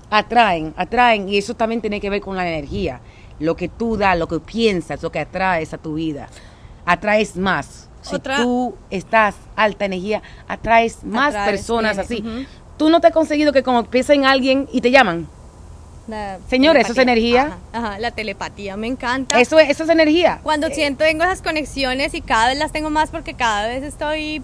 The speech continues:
Speaker 2: trabajando más en, en, en escuchar la, mis pensamientos y en escuchar mi espíritu. Y cuando tengo eso como que, "Ay, pensé en alguien". A mí algo, ese es el otro tema que vamos a hablar y es el de los sueños.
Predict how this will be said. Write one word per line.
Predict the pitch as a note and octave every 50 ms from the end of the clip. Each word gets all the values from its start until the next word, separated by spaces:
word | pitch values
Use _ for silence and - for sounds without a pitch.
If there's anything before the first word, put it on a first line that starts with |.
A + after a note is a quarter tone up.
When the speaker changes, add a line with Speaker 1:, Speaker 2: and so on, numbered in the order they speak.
| - - -
Speaker 2:
trabajando | D#4+ D#4 D#4 D4 C4 A#3+ A3 A3+ G3+ G3+ G3+ G3+ G#3+
más | A#3 C4 C4+ C4+ C4+
en, | D4 C#4 C#4 C#4 B3 -
en, | - B3+ B3 A#3 G#3
en | - G#3 G#3 G3+
escuchar | G3 - - - - - - - - G#3 G3 G3+ F#3+
la, | A3 A#3 B3 B3+ B3 A#3 G#3 - G#3+ G#3+
mis | A#3 A3 -
pensamientos | - G3+ F#3+ - F#3+ F3 G3 G#3 G#3+ A3 A3+ A3 - B3+ B3 -
y |
en | B3+ A#3
escuchar | G#3 - - - - - - F#3+ E3+ E3+ E3+
mi | F#3 G3+
espíritu. | A3+ - - - A#3+ A3+ A#3 A3+ - - A#3 A#3 A3+ - - - - - - - - - - - - - - - - - - -
Y | A#3+ A#3+ A3
cuando | - C4+ B3 A#3+ A3+ A3+
tengo | - - A#3+ A3+ A3+ B3
eso | C4+ C#4+ D4+ D4+ E4
como | - C#4 B3 A3+
que, | - A#3 G3 -
"Ay, | - B3 C#4 C4+ A3+
pensé | - - A#3+ A#3+ A#3+ B3+
en | A3+ A3+
alguien". | A3 G#3+ G3+ -
A | A3+ A#3+
mí | C4 C4+ C4+ C4+
algo, | C4 C4 C4+ C4 C#4 A3
ese | B3 A#3 -
es | B3+ C4
el | C#4 C4 B3+
otro | B3 A#3 A#3 A#3+ A#3
tema | - B3 A3+ A3 A3 A3
que | - A#3
vamos | G3+ F#3 F#3 F#3+ F#3+
a | A3
hablar | G#3 G#3 F#3 F3 F3 F3+
y | F#3+
es | G#3 G#3
el | A3+ G#3+
de | G3 G3
los | F3+ F3 E3+
sueños. | - - F3 D#3+ C#3+ D3+ F3 - - -